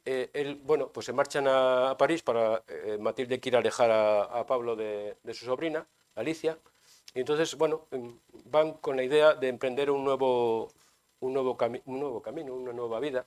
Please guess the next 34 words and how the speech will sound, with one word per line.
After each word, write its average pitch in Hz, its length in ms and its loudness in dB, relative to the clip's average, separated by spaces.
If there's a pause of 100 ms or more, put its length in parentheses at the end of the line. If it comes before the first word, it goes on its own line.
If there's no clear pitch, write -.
(460)
y 120 100 -8
el 110 80 -8
título 147 320 -2
lo 123 120 0
dice 110 180 -4
todo, 117 220 0
¿no? 147 140 -6
Geografía 110 580 -4
infructuosa, 107 680 -10
¿no? 110 280 -14
Eh, 104 380 -8
aquello 127 300 -4
no 131 140 0
dio 123 100 -2
resultados. 104 560 -6 (800)
Y 135 60 -10
no 160 140 2
porque 170 260 2
el 135 60 0
matrimonio 131 640 -2
se, 113 80 -20 (100)
se 113 420 -16 (340)
acabara 117 340 -8
mal, 175 220 -10
¿no? 151 140 -12
Al 110 60 -14
contrario, 160 360 -12
se, 104 360 -8
se 95 120 -12
unieron 107 360 -4
más, 151 280 -8
pero 107 380 -4 (140)
y 87 80 -14
mucho. - 260 -12